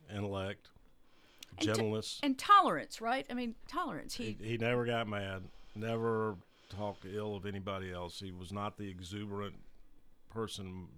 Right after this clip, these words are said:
Speaker 1: John W. Finney was. Quiet, thoughtful, intellectual. Uh, he, like I said, uh, we've been in the media business all these years. He wouldn't make a sales call. He, he wouldn't go out. He would not. He was not gonna ask anybody for money.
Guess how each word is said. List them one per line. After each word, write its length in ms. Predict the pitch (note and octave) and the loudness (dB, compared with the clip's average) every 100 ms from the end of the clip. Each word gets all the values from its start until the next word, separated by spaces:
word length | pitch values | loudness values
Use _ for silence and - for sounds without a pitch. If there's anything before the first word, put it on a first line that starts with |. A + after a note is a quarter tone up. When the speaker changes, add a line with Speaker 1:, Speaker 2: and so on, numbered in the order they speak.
| - | -8
Speaker 1:
John 240 | G2+ G2+ F#2+ | -6 -4 -4
W. 220 | F#2 F2 | -8 -8
Finney 300 | F#2+ F#2+ F2 | -8 -6 -6
was. 420 | F2 E2+ E2 - - - - - - - - | -6 -6 -8 -12 -18 -20 -20 -20 -20 -20 -20
Quiet, 500 | - A#2 G#2 G2+ G2 - - | -8 0 2 2 0 -4 -8
thoughtful, 520 | G#2 G2 E2 - F2 F2+ | -2 -2 -4 -10 -8 -6
intellectual. 680 | F2+ F#2+ F2+ - F2+ E2+ - _ - - - - - | -6 -6 -8 -8 -8 -8 -12 _ -20 -20 -20 -20 -14
Uh, 320 | D#2+ D#2+ D#2+ C#2 _ _ - | -10 -8 -10 -14 _ _ -12
he, 300 | F2 E2+ B1 B1+ | -10 -8 -10 -10
like 120 | G2 | -8
I 20 | |
said, 280 | - G2+ F#2 - _ _ - - - - D#2 | -6 -6 -8 -14 _ _ -20 -20 -20 -16 -10
uh, 260 | E2+ E2+ - | -8 -8 -8
we've 160 | G2+ G#2 | -6 -2
been 120 | A2 | -2
in 60 | G#2+ | 0
the 60 | |
media 320 | G2+ B2 C3 | 0 2 2
business 360 | F#2 F#2+ F2 - | 0 -4 -6 -6
all 180 | F2+ F#2 | -4 -4
these 140 | F#2 | -6
years. 140 | G2 F2+ | -6 -4
He 80 | D3+ | 0
wouldn't 220 | F#3 C3 | 2 0
make 120 | A2 | 0
a 40 | |
sales 340 | - A#2 B2 - | -4 -4 -4 -6
call. 320 | D#2 C2+ - - - - - - - - - | -10 -12 -14 -20 -20 -20 -20 -20 -20 -16 -4
He, 120 | C#3 | -2
he 160 | C3 D3+ | 0 2
wouldn't 200 | D3+ B2 | 2 4
go 140 | A#2+ | 2
out. 100 | A#2 | 2
He 80 | B2+ | 2
would 140 | C#3 | 2
not. 220 | C#3+ B2+ - | 2 0 -2
He 60 | |
was 120 | B2+ A#2+ | -2 0
not 140 | D3+ | 2
gonna 120 | C#3 | 4
ask 280 | A#2+ C3+ - | 6 4 2
anybody 280 | G#2+ G#2 G2+ | 0 0 0
for 120 | - | -2
money. 240 | G2 B2 | -2 -2